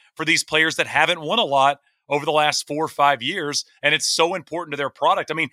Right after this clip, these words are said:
you're basically leaning your entire business plan on the shoulders of these, like, twenty-eight and twenty-nine-year-old guys that have combined to win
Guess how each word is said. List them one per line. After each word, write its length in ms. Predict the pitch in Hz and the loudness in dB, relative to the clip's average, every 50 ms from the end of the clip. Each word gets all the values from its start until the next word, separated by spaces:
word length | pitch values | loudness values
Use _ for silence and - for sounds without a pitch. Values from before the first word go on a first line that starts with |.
| - - - _ | -10 -20 -14 _
you're 160 | 156 185 190 | -2 -2 0
basically 500 | 143 190 208 247 - - 233 - 214 180 | 4 4 4 4 2 -2 -4 -6 -6 -6
leaning 520 | 156 147 151 165 180 202 208 214 196 170 | -6 -6 -4 -4 -2 -2 -2 -2 -4 -4
your 160 | 151 147 151 147 | -4 -4 -4 -4
entire 580 | 135 120 - - 151 165 175 202 214 208 185 | -6 -6 -2 2 4 4 4 4 2 -2 -4
business 480 | 131 104 147 165 196 160 139 131 120 - | -6 -4 -2 -2 -2 -2 -6 -8 -8 -8
plan 480 | - - 123 117 110 107 107 110 117 120 _ _ _ _ _ _ - | -8 -8 -10 -8 -8 -10 -12 -12 -14 -16 _ _ _ _ _ _ 2
on 160 | 143 151 151 | 2 2 2
the 60 | 156 | 2
shoulders 460 | 147 - - 170 175 185 160 170 143 123 | 0 0 0 0 -2 -2 -4 -6 -6 -6
of 100 | 143 127 | -8 -8
these, 180 | 139 131 123 | -6 -6 -2
like, 200 | 143 147 143 - _ _ _ _ _ - | -2 -2 -2 -2 _ _ _ _ _ -14
twenty-eight 480 | - - 165 170 180 175 165 165 170 151 | -12 -6 -2 0 2 4 4 4 2 0
and 80 | 143 | -4
twenty-nine-year-old 720 | - - - 156 156 147 147 147 147 147 139 143 139 127 98 | -12 -10 -6 -6 -4 -4 -2 -4 -4 -4 -4 -6 -6 -4 -2
guys 460 | 160 170 175 165 151 143 143 - - _ _ _ _ _ _ | -2 0 0 0 0 0 -2 -4 -8 _ _ _ _ _ _
that 100 | - 151 | -8 -8
have 100 | 151 - | -6 -4
combined 420 | - 160 143 131 147 147 151 156 143 | -4 -4 2 4 4 4 4 2 0
to 60 | 139 | -4
win 420 | 131 139 143 147 147 143 143 131 | -4 -2 -2 -2 -2 -2 -6 -10